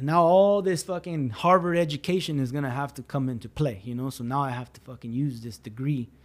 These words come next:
that I earned and hope that it gets me through," you know? Because the one thing I would, I, and I, I, I don't wanna minimize people who do that, but the one thing I wasn't do, I wasn't gonna tell my fucking friends. I wasn't gonna tell them, and not necessarily because I wanna,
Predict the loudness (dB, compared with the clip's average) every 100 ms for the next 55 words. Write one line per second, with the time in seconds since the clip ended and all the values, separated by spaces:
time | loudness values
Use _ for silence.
0 | _ _ -8 -8 -6 0 2 2 0 -6
1 | -14 _ _ _ -8 -6 -6 -10 -2 2
2 | 2 0 -14 _ _ -6 -4 -4 -4 -6
3 | -4 -6 -4 -4 -4 -4 -6 -4 -6 -10
4 | -16 -6 -4 -4 -10 _ _ _ -4 2
5 | 4 4 0 0 0 0 -2 -6 -8 -8
6 | -4 -4 -4 -4 -6 -6 -6 -6 -4 -4
7 | -2 -4 -4 -8 -14 -18 -14 -12 -2 2
8 | 2 2 -4 -4 -4 -2 -2 -2 -2 0
9 | 0 0 0 -2 -2 -6 -6 -6 -6 -8
10 | -12 -14 -14 -12 -12 -16 _ -18 -2 2
11 | 2 2 0 -2 -2 0 2 2 2 0
12 | -2 0 0 -2 -4 -4 -6 -12 -20 -6
13 | -4 -2 -4 -6